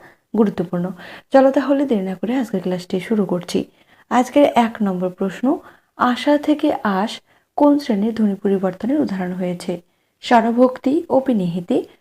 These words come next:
স্বরসঙ্গতি, সম্পকর্ষ। এখানে সঠিক আনসার হবে ডি অপশন,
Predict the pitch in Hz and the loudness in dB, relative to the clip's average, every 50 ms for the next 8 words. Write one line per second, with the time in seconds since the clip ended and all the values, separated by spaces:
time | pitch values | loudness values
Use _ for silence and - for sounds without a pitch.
0 | _ - - 240 233 233 247 240 - 262 262 254 247 262 262 262 285 330 415 - | _ -4 0 0 2 2 0 -2 -2 0 0 2 2 2 2 2 2 0 0 -2
1 | - - - 247 220 - - 180 175 - 180 175 - - - - - _ _ _ | -6 -6 -2 -2 -2 -2 -2 -6 -6 -8 -10 -8 -8 -8 -10 -10 -12 _ _ _
2 | _ _ _ _ - 285 285 302 330 320 330 - 277 247 - 240 220 233 214 208 | _ _ _ _ 0 0 2 2 0 0 0 0 0 0 0 -2 -2 -2 -2 -2
3 | 220 202 202 202 208 220 190 - 202 190 190 180 180 - - 269 359 | -2 -2 -2 -2 -2 -2 -2 0 0 0 0 -2 -4 -4 -4 -4 -4